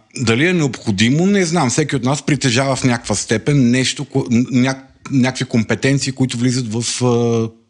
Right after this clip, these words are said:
клъстъра емоционална интелигентност. Значи, м, първо, емоционална интелигентност е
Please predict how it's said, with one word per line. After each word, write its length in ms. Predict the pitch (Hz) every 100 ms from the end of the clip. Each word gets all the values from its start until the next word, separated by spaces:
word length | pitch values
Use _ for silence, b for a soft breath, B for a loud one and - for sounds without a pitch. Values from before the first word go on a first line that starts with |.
| _ - _ _
клъстъра 800 | - 123 120 - 104 107 113 104 -
емоционална 580 | 104 101 107 98 98 98
интелигентност. 640 | 98 98 92 95 98 92 B B B B
Значи, 360 | 160 170 180 -
м, 280 | 139 143 143 135 135 -
първо, 260 | 170 196 185
емоционална 540 | 143 139 135 147 175
интелигентност 760 | 185 139 135 123 165 185 156 -
е 400 | 147 151 156